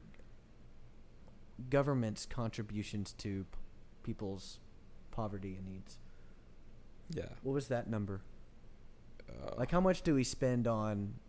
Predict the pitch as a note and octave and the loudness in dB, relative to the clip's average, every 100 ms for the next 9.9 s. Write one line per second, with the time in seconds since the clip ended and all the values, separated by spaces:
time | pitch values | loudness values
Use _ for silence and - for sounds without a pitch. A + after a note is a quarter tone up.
0 | - A#2 A2 - G#2 F#2 - - A2 G#2+ | 0 2 4 2 0 0 -4 2 6 8
1 | G#2 A#2 A2 G#2+ G2 E2+ - - F2 - | 6 2 0 0 0 -2 -2 0 0 0
2 | F2+ F2+ - E2+ F2 F#2 G2 - - - | 0 0 0 0 2 2 0 -2 -14 -12
3 | E2 - - - - - - - - - | -10 -10 -10 -10 -10 -10 -8 -10 -10 -4
4 | - - - - F2+ D#2+ G#2 F#2+ - G#2 | -2 0 0 0 0 2 0 -2 -2 -4
5 | G#2 - G2+ G2 F#2+ F#2 F#2+ - - E2+ | -4 0 4 6 6 4 2 0 0 0
6 | F#2 E2+ E2 - C3+ C3 C#3+ F#3+ E3 D3+ | 0 0 -2 2 6 6 6 6 6 6
7 | D3+ C3+ A#2 B2 C3+ D#3+ C#3+ C3+ C3 B2 | 6 6 4 4 6 6 8 8 8 6
8 | A#2 - - C#3 C3+ B2+ C3 B2 A2 A#2 | 4 4 6 6 4 2 2 2 4 4
9 | A#2 A2+ A2 - A#2 - A2+ G#2 G#2 | 4 4 2 2 0 2 0 2 0